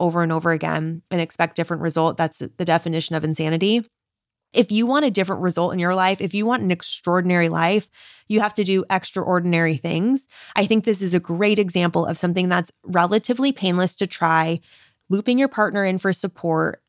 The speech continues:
and putting a family meeting on the calendar so that you can get aligned on your goals and amplify your impact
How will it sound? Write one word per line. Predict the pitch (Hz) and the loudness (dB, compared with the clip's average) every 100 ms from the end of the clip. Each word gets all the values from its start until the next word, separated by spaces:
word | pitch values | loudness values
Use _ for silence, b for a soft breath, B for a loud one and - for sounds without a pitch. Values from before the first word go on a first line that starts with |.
| _ | _
and | 208 202 | 0 2
putting | 202 208 | 0 2
a | 247 | 0
family | - 208 190 185 | 0 0 2 2
meeting | 175 165 175 180 185 - | 2 2 2 2 -2 0
on | 180 196 | 0 2
the | 226 | -2
calendar | - 190 180 196 240 254 | 0 2 2 2 2 2
so | 240 202 | 0 -2
that | 185 | -2
you | 190 | -2
can | 190 202 | -2 0
get | 202 | 2
aligned | 180 170 170 - | 2 2 0 0
on | 175 | 0
your | 175 180 202 185 | 2 2 2 2
goals | 165 160 156 151 B B B _ | 2 2 -2 -6 B B B _
and | 202 185 180 170 - _ - | 2 4 2 -2 -10 _ 0
amplify | 226 220 185 - 160 | 0 2 -2 0 -2
your | 156 160 - | -2 -4 -2
impact | 165 160 156 156 - | -2 0 -2 -4 -12